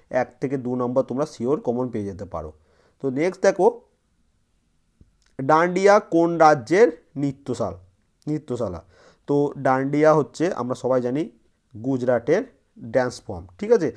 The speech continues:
তো তোমাদের, আহ, মানে কোন স্টেটের কোনটা ড্যান্স ফর্ম এটারও সেপারেট ভিডিও বানানো আছে,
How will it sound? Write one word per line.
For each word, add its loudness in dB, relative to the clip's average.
তো -6
তোমাদের, -2
আহ, -6
মানে -4
কোন -2
স্টেটের -4
কোনটা -4
ড্যান্স -2
ফর্ম -4
এটারও -4
সেপারেট -2
ভিডিও -4
বানানো -2
আছে, -6